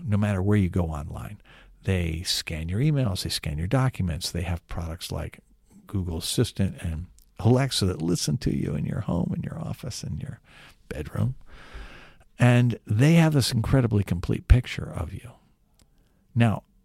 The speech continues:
they say whenever they touch a piece of data, they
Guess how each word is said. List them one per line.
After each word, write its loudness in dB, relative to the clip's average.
they 4
say -2
whenever 2
they 2
touch -2
a -6
piece -4
of -6
data, -6
they 6